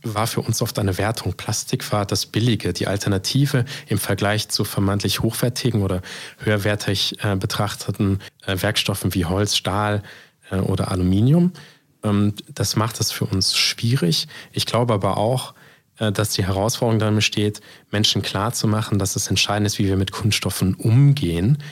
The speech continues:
Niemand möchte Kunststoffe am Ende des Lebenszyklus in der Umwelt sehen. Umgekehrt aber brauchen wir den Werkstoff aufgrund seiner Vielfältigkeit, aufgrund der Formbarkeit und des Einsatzes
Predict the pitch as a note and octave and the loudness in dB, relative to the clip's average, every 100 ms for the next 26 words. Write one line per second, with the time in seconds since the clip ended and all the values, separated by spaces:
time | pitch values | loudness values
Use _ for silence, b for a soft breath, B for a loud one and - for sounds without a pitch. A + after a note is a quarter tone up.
0 | B B B - G2 G2+ B2 C#3+ G#2+ G#2+ | B B B -10 -4 2 6 6 6 2
1 | G2 F2+ - F#2 - G2 - F#2 - F#2 | 0 -2 -4 -4 0 0 0 -4 -2 0
2 | F#2 G2 F#2+ F2+ F2+ - - G2 G2 - | 2 2 2 0 -2 -4 -2 0 2 0
3 | - - - - F#2+ F#2+ G#2+ F#2+ F2+ F2 | -2 -2 -4 -4 -6 -6 -8 -4 -2 -2
4 | - b b b b G2 F2+ G2 B2 C3+ | -6 b b b b -6 0 2 4 2
5 | B B - B2 F3 D3 - A2 F#2+ - | B B 0 4 6 4 2 -2 -2 -2
6 | G#2 F2+ - G2 G#2 - D3 A2 G2+ F#2 | -2 -2 0 0 2 4 4 4 4 2
7 | F#2 F#2 - F#2+ F#2 - _ - F#2 - | 0 0 -2 -4 -6 -10 _ -6 -6 -2
8 | A#2+ D3+ D#3 A2+ G2+ - C3 - G#2 A2 | 4 4 4 2 0 0 0 0 0 -2
9 | - G2 F#2+ - A#2+ C3+ A#2 - A2+ A2+ | -2 -2 -2 -2 0 2 0 0 0 2
10 | G#2 A2 G#2 G#2+ - G#2+ - G#2+ A2+ A2 | 0 -2 -2 -2 -4 -6 -4 0 2 2
11 | G#2 G2 | 0 -4